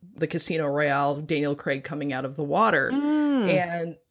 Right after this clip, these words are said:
Speaker 1: yes, 'cause it was <laughs> mighty memorable.
Speaker 2: <laughs>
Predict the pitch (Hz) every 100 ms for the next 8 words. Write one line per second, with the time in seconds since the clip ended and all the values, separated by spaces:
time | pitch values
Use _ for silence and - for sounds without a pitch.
0 | _ _ _ - 185 165 139 - - -
1 | 208 190 196 190 202 220 220 214 208 202
2 | 190 175 165 175 240 - 285 311 277 285
3 | - 269 262 269 254 - 240 - 247 -
4 | - - - - - 208